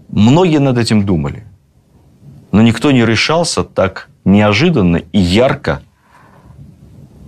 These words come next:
так амбициозно подойти к решению этой задачи.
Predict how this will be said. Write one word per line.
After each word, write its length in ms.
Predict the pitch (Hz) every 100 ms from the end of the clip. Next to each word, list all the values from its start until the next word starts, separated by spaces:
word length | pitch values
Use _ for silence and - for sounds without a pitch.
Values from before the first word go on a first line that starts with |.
| - - - -
так 360 | 104 95 - _ _ -
амбициозно 1080 | 123 110 - - - 120 139 147 95 71 -
подойти 380 | 90 92 -
к 80 | -
решению 380 | 98 - 104 92
этой 160 | 90 87
задачи. 480 | 85 - - -